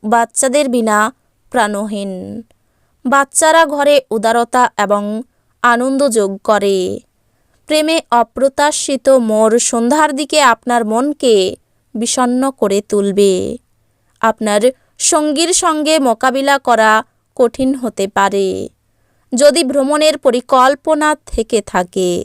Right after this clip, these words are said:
তাহলে আপনার কর্মসূচির শেষ মুহূর্তের পরিবর্তনের জন্য তা স্থগিত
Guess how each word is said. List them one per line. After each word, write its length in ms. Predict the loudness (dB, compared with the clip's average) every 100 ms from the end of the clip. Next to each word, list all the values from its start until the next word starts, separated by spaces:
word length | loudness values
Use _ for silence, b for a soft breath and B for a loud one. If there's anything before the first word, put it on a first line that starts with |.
| -4
তাহলে 360 | 0 2 2 4
আপনার 380 | 2 0 -2 0 0 -2 _ _ _ 0
কর্মসূচির 840 | 2 2 0 -2 -4 -2 0 -2 -4 -4
শেষ 300 | 2 4 4 -2
মুহূর্তের 720 | -2 -2 -2 0 2 2 0 -6 _ _ _ -2
পরিবর্তনের 800 | 0 2 2 2 0 -2 0 2
জন্য 340 | 0 0 0 -2 0
তা 160 | 2 2 0 -4 _ _ -6
স্থগিত 480 | 0 0 0 -4